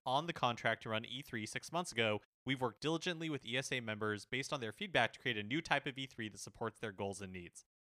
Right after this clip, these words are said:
This process has taken time due to the tremendous amount of stakeholders offering input, though we appreciate that we could have been more transparent to questions for which we were still finalizing the answers. We continue to work tirelessly to create a show that brings together the global gaming industry.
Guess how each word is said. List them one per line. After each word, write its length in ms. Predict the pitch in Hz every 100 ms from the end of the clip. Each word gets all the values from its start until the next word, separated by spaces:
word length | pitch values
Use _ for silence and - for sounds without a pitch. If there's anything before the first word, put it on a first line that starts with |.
| _ _ _ _
This 320 | 113 113 214 -
process 480 | - 185 180 185
has 140 | - 135
taken 420 | - 156 175 160
time 460 | - 127 123 120 110
due 200 | 113 139
to 100 | -
the 120 | 123
tremendous 520 | - 117 110 135 185
amount 180 | 180 175
of 80 | 165
stakeholders 600 | - 123 - 131 120 110
offering 320 | 107 104 110
input, 420 | 104 165 139 101 - _ _ _ _ -
though 160 | 143
we 120 | 151
appreciate 580 | 139 - 220 208 165 143
that 100 | 135
we 100 | 113
could 220 | - -
have 120 | 170 147
been 180 | 147
more 240 | 120 107 143
transparent 640 | - 156 139 - 123 120
to 60 | -
questions 520 | - 117 - - 107
for 140 | -
which 220 | 113 113 -
we 80 |
were 120 | 110 104
still 320 | - 139 143
finalizing 680 | - 113 113 104 104 98 107
the 160 | 101
answers. 500 | 101 95 - - - - - _ _ -
We 80 | 113
continue 380 | 123 104 131 170
to 60 |
work 220 | 175 151 -
tirelessly 580 | - 165 127 113 120
to 80 | 104
create 240 | 104 127 107
a 60 |
show 280 | - - 131
that 160 | 135 110
brings 220 | 143 185
together 260 | - 139
the 140 | 131 110
global 400 | 107 113 143 147
gaming 300 | 127 120 107
industry. 500 | 95 92 - 92